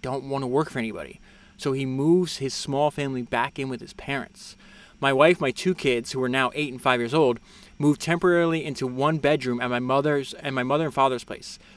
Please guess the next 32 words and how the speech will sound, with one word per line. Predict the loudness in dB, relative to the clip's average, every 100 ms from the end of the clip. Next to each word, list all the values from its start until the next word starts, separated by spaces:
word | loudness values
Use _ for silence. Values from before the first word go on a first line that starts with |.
| 0
We | 4
slept | 4 2 0 0
in | -2 -2
one | 0 2 2
room | 4 2 2 -2 -6 -10
until | -6 0 2
I |
got | 4 2 2
myself | 0 -2 0
organized. | 0 -2 -10 -14 -18 -20 -20 _
These | 0 4 4
were | 6 4
pretty | 4 0 2
tough | 2 0 0
times, | 0 2 2 -2 -8 -2
I | 0
want | 0 0 -2 -4
you | -4
to | -2
know. | 0 0 -2 -8 -20 _ _ _ _ -4
Many | 0 4 6
years | 8 6
later, | 4 4 6 6
I | 4
heard | 2 2
a |
rumor | 2 4 4 4 -2 -6 -16 -2
that | 0 0
Miller | 2 4 6 4
and | 0
Siegel, | -4 0 2 4 2 2
his | -4 -6